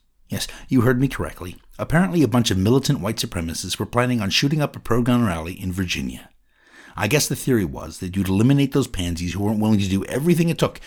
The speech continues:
to stand up for true white liberty and ethno-supremacy. It isn't much of a theory, but the bar is kinda low with these folks. Anyway, as part of the build-up to this operation, they apparently held a ceremony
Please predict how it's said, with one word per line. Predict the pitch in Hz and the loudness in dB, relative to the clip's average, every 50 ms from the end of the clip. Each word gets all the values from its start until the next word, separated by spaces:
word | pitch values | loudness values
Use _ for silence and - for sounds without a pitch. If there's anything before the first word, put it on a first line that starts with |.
| - - | -20 -18
to | - - | -10 -8
stand | - - 117 107 107 107 | -2 0 0 2 2 2
up | 104 - | 0 -2
for | 92 80 | -4 -8
true | - - - 160 156 147 | -6 -4 0 2 2 2
white | 120 104 110 120 - - | 2 0 -2 -4 -4 -4
liberty | 98 101 98 101 98 104 104 - | -4 -2 -2 0 -2 -2 -4 -4
and | 85 76 - - | -6 -10 -8 -8
ethno-supremacy. | - - - 87 82 - - 87 - 80 76 76 - - - - _ _ _ _ _ _ _ _ _ _ _ - _ _ _ - | -10 -6 -4 -6 -6 -4 -6 -8 -8 -8 -8 -8 -10 -12 -14 -14 _ _ _ _ _ _ _ _ _ _ _ -20 _ _ _ -2
It | 285 | 2
isn't | 330 339 311 269 | 2 4 4 4
much | 165 135 - - - | 4 4 2 0 -2
of | 101 | -2
a | 98 | -2
theory, | - - 87 82 98 139 180 - - _ - | -4 -6 -6 -4 -4 -4 -6 -6 -12 _ -12
but | 233 262 | -4 0
the | 262 | 0
bar | 196 214 208 190 180 139 | 2 2 2 2 4 2
is | 135 127 | 2 0
kinda | - - 127 113 101 | 0 0 0 2 2
low | 95 90 87 | 2 2 0
with | 76 76 80 | 0 -4 -8
these | 82 80 - | -10 -10 -12
folks. | - - - - - - - - - _ _ _ _ _ - - - - - - | -10 -12 -12 -14 -10 -8 -8 -8 -10 _ _ _ _ _ -20 -18 -18 -14 -4 2
Anyway, | 196 214 202 123 90 87 95 - - - - - | 4 6 6 6 4 0 -6 -10 -12 -14 -4 -2
as | 175 - | -2 0
part | - 185 190 185 | 4 4 4 4
of | 165 | 4
the | 147 127 | 2 0
build-up | 120 160 170 180 180 170 170 | 2 4 4 4 4 2 2
to | - 156 | 2 -2
this | 151 143 | -2 0
operation, | 147 139 135 - - 90 85 90 87 - - 101 | -2 -2 -4 -4 -4 -4 -2 -2 -2 -2 0 0
they | 98 | -2
apparently | 98 - - 147 180 180 165 160 117 | -2 -2 0 -2 -2 0 -2 -2 -2
held | 95 120 113 101 | -2 -2 -2 -2
a | 107 | -2
ceremony | - - - 92 85 82 80 78 78 82 85 90 | -2 -2 -2 -2 -4 -4 -6 -6 -6 -8 -8 -10